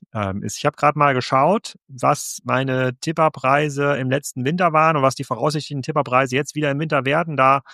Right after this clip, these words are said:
lande ich, äh, ich habe jetzt mal einfach, einfach halber mal zehntausend Kilowattstunden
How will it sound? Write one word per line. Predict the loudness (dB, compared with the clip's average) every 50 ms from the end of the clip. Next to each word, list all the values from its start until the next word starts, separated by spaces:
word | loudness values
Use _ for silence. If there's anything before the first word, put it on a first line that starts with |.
| -20 _ _ _ _
lande | -2 0 0 0 2 0
ich, | 0 0 -2 -4 -8 -10 -6
äh, | -2 0 2 2 4 4 4 4 4 4 4 4 2 2 2 2 2 0 -2 -4 -6 -6
ich | -8
habe | -6 -6 -6
jetzt | -4 -2
mal | 0 0 0 0
einfach, | 0 -2 -2 -2 -4 -4 -8 _ _
einfach | -8 -6 -6 -6 -2 0
halber | 2 2 4 4
mal | 2 2 0
zehntausend | -2 -2 -2 -2 -2 0 0 0 0 0 -4 -4
Kilowattstunden | 0 2 2 2 0 -4 -6 -6 -6 -8 -10 -10